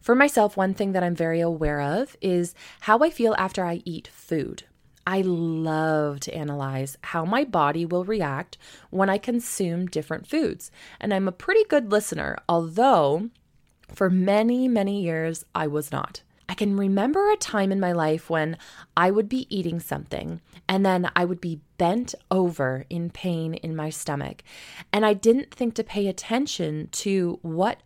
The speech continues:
foods I was eating that caused that.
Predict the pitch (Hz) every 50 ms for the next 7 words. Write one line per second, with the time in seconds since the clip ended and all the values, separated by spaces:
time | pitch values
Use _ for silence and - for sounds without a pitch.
0 | _ - - - - 240 269 269 220 180 175 - 165 160 156 151 147 - - 156
1 | 143 143 139 143 156 185 220 233 - - - - - - - - - - - -
2 | - - - 175 175 175 - - - - - - - - - -